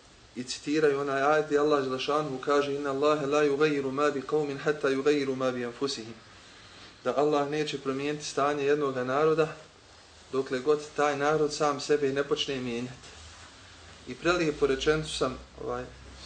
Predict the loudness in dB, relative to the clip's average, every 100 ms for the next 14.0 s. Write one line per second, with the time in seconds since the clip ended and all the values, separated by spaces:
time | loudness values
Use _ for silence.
0 | -16 -16 -6 0 0 0 -2 0 0 2
1 | 2 -2 -2 -2 2 2 2 -2 -6 -8
2 | -2 0 0 0 0 0 0 0 0 0
3 | 2 0 -4 -4 -4 -6 -6 0 2 2
4 | -4 -8 -8 -4 0 0 -2 -6 -4 -2
5 | -4 -6 -10 -20 -20 -20 -20 -20 -10 -4
6 | -4 2 4 4 4 2 2 2 0 0
7 | 4 4 4 2 -2 -12 -20 -20 -20 -20
8 | -20 -20 -8 -4 2 4 4 2 2 2
9 | 2 2 0 2 2 4 2 0 0 0
10 | -2 -2 -4 -2 -6 -6 -16 -4 0 2
11 | 0 0 2 2 2 2 4 4 2 0
12 | 0 0 0 0 0 0 0 0 0 -2
13 | -4 -6 -4 -2 0 0 0 0 0